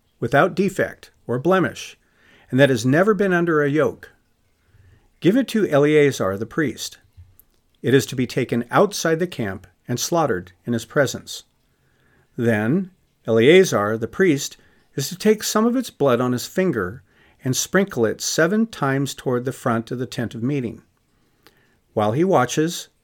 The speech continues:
the heifer is to be burned, its hide, flesh, blood, and intestines. The priest is to take some cedar wood, hyssop, and scarlet wool, and throw them onto the burning f-, heifer.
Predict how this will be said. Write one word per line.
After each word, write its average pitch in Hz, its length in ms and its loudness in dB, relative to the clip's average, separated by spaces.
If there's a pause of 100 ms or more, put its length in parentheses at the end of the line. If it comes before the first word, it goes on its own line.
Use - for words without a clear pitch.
the 117 80 -8
heifer 117 380 -2
is - 200 -10
to - 80 -12
be 139 100 -2
burned, 131 480 0 (540)
its - 160 -12
hide, 160 500 2 (120)
flesh, 131 600 -2 (200)
blood, 117 360 0 (300)
and 110 160 -6
intestines. - 760 -6 (1160)
The - 80 -2
priest 208 600 2
is 139 140 -2
to 156 80 -8
take 110 240 -4
some 147 160 -4
cedar 170 320 -2
wood, 101 340 -4 (460)
hyssop, - 540 0 (480)
and 151 140 0
scarlet 185 460 0
wool, 151 480 0 (380)
and 135 140 0
throw 190 300 4
them 208 200 2
onto 143 280 -2
the 151 60 -4
burning 127 320 -2
f-, - 140 -12
heifer. 135 480 -6